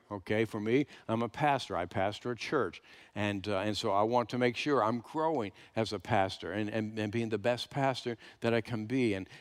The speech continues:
and being the best church leader that I can be and, and developing all the different areas of, of that part of my life.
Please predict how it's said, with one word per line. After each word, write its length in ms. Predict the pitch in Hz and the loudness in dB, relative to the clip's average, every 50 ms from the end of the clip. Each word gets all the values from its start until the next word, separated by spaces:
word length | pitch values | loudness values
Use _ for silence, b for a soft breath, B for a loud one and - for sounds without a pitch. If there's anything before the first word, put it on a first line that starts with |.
| B | B
and 120 | B 101 104 | B -2 0
being 160 | 110 107 104 | 0 2 2
the 80 | 107 | 2
best 240 | 104 113 113 110 - | 2 2 0 0 -2
church 260 | - - 131 113 - | -4 -4 -4 -4 -4
leader 300 | 131 131 135 135 113 107 | -2 0 0 0 0 0
that 100 | 95 101 | 0 0
I 80 | 101 104 | 0 0
can 220 | 104 - 110 107 | -2 -4 -6 -4
be 240 | 107 123 127 127 120 | 0 2 2 4 4
and, 120 | 101 92 - B B B B | 2 0 -2 B B B B
and 100 | B 110 | B -2
developing 420 | 107 104 104 113 117 117 - 120 113 | -2 2 2 4 4 2 2 0 2
all 160 | 113 117 120 | 4 4 4
the 80 | 117 110 | 2 2
different 320 | 113 123 - 123 120 117 | 0 -2 -2 -2 -6 -2
areas 460 | 113 117 120 123 123 117 104 101 95 110 | 0 2 2 2 4 2 2 0 -2 -4
of, 220 | 107 104 104 95 | -4 -4 -4 -4
of 160 | 101 95 90 | -4 -6 -2
that 180 | 104 107 101 - | 0 0 0 0
part 220 | - 117 113 110 | -2 -2 -2 -2
of 100 | 107 98 | -2 -2
my 120 | 110 107 110 | 0 0 2
life. 260 | 120 127 113 95 | 4 4 2 2